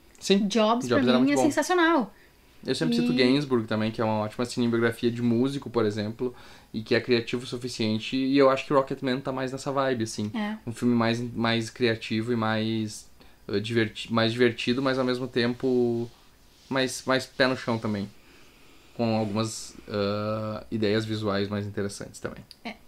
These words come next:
Speaker 2: Enfim, foi extremamente decepcionante.
Speaker 1: Foi, foi uma das piores edições do Oscar pra mim.
Speaker 2: Foi triste pelo que ele significa pro, pra,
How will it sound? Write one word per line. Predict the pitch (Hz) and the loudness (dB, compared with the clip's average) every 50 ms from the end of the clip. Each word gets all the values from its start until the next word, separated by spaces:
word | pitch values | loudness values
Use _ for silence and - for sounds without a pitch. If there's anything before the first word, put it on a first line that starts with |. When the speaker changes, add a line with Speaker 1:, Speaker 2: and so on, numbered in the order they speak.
| - - | -20 -12
Speaker 2:
Enfim, | - 453 466 - - - 247 220 226 226 | -6 -4 -4 -4 -2 -2 -2 0 -2 -2
foi | - - 277 247 240 247 | -2 0 0 2 2 0
extremamente | 240 - 262 277 277 269 262 254 - 240 | 0 0 0 2 2 2 2 2 0 -2
decepcionante. | 254 - - 233 - - 247 220 202 190 196 208 214 - | -4 -2 -4 -6 -4 -4 -2 -2 0 0 0 -2 -2 -2
Speaker 1:
Foi, | - - 233 180 143 | 4 8 10 10 10
foi | - 175 160 | 10 8 6
uma | 165 | 6
das | 180 185 | 6 6
piores | 185 - 196 185 190 | 6 8 8 8 8
edições | 190 185 - 190 175 | 6 4 2 2 4
do | 165 151 | 6 8
Oscar | 123 120 120 - 127 | 8 8 6 4 -2
pra | 117 123 | 0 2
mim. | 113 | 4
Speaker 2:
Foi | 294 294 285 | 4 4 4
triste | - - 269 262 262 - - 277 | 2 0 0 0 0 0 -4 -4
pelo | - - 269 262 247 262 254 247 247 247 247 247 240 240 | -2 0 0 0 0 0 -2 0 0 0 -2 -2 -4 -2
que | - 247 | -2 -2
ele | 220 | -2
significa | 220 - 254 214 220 226 214 - - 220 - 226 220 | -2 -2 -2 -2 0 -2 -2 -4 -8 -8 -6 -6 -8
pro, | - - 214 208 208 208 202 202 202 196 196 196 202 220 220 220 220 220 226 247 220 220 - - - - - | -6 -6 -6 -4 -4 -4 -4 -4 -4 -4 -4 -6 -6 -8 -10 -12 -14 -14 -16 -18 -18 -20 -20 -20 -20 -20 -8
pra, | - 233 220 214 208 208 220 220 | -2 -2 0 0 0 -2 -2 -6